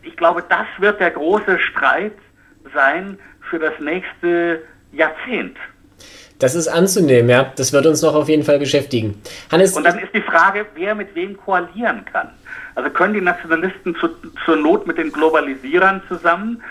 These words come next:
Speaker 1: Können die Globalisierer mit den Nationalisten zusammen? Können die Globalisierer mit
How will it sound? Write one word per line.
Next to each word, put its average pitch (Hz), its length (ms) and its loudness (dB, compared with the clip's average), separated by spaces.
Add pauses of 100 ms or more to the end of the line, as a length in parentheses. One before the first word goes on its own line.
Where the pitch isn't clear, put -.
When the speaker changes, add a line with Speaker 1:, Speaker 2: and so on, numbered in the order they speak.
(200)
Speaker 1:
Können 190 240 2
die 190 100 -2
Globalisierer 170 760 0
mit 165 160 -6
den 165 120 -8
Nationalisten 160 520 -6
zusammen? 196 220 0
Können 180 180 0
die 185 80 0
Globalisierer 160 800 0 (260)
mit 165 240 -4